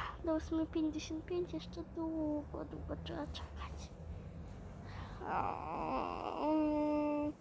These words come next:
co tak trzepie jakoś tu?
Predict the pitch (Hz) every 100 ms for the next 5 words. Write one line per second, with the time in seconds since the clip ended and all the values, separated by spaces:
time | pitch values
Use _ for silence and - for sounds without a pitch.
0 | - - - - - - 359 339 - -
1 | - - - 302 269 - - 311 277 254
2 | - - 262 - - - 294